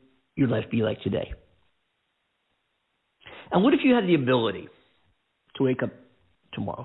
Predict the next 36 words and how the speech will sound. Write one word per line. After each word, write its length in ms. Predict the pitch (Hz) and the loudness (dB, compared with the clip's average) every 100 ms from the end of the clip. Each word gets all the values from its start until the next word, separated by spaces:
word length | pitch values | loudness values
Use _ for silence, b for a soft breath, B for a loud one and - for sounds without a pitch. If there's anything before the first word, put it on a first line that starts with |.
| - | -4
Saturday, 340 | 95 87 - 135 - 113 | -2 -2 -6 -8 -10 -6
and 120 | - | -4
those, 160 | 110 - 82 - | -4 -6 -12 -6
a 40 | |
lot 220 | 101 101 110 | -2 0 2
of 60 | |
you 160 | 131 147 | 4 4
I 40 | |
know 180 | 165 165 165 | 2 0 0
from 160 | 127 117 | -2 0
different 200 | 117 120 | -2 0
parts 140 | 123 | 0
of 60 | - | 2
the 40 | |
world 200 | 131 123 | 4 4
have 120 | 113 120 | 2 4
already 180 | 139 | 6
woken 280 | 143 208 165 | 6 4 2
up. 80 | 117 | 0
It's 120 | 110 156 | -2 0
already 180 | 156 | 0
been 200 | 156 165 123 | 0 -2 -4
<laughs> 60 | |
Saturday, 400 | 110 95 107 82 - B B B B | -4 -4 -8 -12 -18 B B B B
or 80 | 135 | 4
you're 100 | 135 | 6
going 180 | 139 139 | 6 6
to 40 | |
go 120 | 139 | 6
to 60 | 135 | 4
bed 380 | 139 127 98 - | 4 2 0 -8
in 220 | 113 120 123 | -4 -2 2
the 60 | |
wee 180 | 123 143 | 4 4
hours 240 | 110 101 | 2 -2
of 60 | 113 | -6